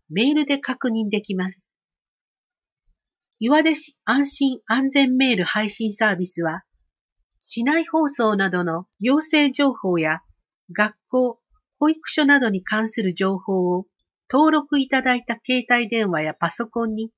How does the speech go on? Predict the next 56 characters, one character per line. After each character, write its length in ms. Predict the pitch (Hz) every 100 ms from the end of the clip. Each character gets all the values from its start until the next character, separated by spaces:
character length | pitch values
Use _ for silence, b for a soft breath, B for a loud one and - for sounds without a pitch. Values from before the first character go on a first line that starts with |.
| _
メ 200 | 185 233
ー 40 | 277
ル 100 | 269
で 160 | 254 -
お 80 | 165
知 120 | -
ら 100 | 285
せ 140 | 285
す 160 | 254 240
る 100 | 226
サ 200 | - 208
ー 60 |
ビ 120 | 151 139
ス 140 | -
で 180 | 139 180
す。 140 | _ _ _ _ _ _ _ _ _ _ _ _ _ _ _ _ _ _ _
い 140 | 277
つ 160 | 277 294
で 100 | 254
も 220 | 208 302 _
ど 140 | - 277
こ 140 | 320
で 100 | 262
も 220 | 190 185 - _ _
タ 160 | 262 277
イ 40 |
ム 140 | 233 202
リ 160 | 180
ー 40 | 165
な 120 | 156
情 220 | 175 185
報 240 | 185 190
が 160 | 180 165
受 180 | 170 175
け 40 |
取 180 | 170 156
れ 40 |
ま 200 | 151 160
す。 140 | 214 _ _ _ _ _ _ _ _ _ _ _ _ _ _ _ _ - 185
情 200 | 294 320
報 280 | - 294
は 220 | 285 277 277 _
三 280 | - 320
種 180 | 330 320
類 200 | 285 185
あ 80 | 151
り 120 | 143
ま 180 | 135 165
す。 140 | - _ _ _ _ _ 220
順 280 | 285 311 277
に 200 | 269 269 _ _ -
種 120 | 311
類 240 | 330 254 185
と 160 | 160
内 320 | 165 185 190 185
容、 260 | 180 170